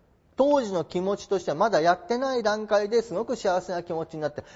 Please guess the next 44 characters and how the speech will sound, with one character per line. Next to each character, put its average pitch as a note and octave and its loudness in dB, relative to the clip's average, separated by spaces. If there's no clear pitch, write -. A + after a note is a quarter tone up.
こ F3 2
れ E3+ 2
か D#3 0
ら D3 0
何 F#3+ -2
々 G#3 -4
し - -10
よ A#3 2
う A#3+ -14
と A#3+ -6
し - -18
て - -6
る。 F3+ -6
喜 D#3+ 6
ん D4+ -4
で C4+ 2
何 E3+ 0
々 A2 -6
す - -12
る。 G2 -12
こ - 0
れ C#4 -2
が C4+ 2
was D#3 4
happy C3 -4
to。 E2+ -18
あ G#3+ 6
と F3+ 6
は C#3+ 8
ロ D#3 10
イ B3 0
ヤ C4 4
ル A3+ 0
テ G3+ -4
ィ D3+ 2
の C3 0
意 D#3 0
味 D#3 -4
と F#3+ 4
ど F#3 6
う F3+ 6
訳 B2+ 2
す - -14
か。 - -10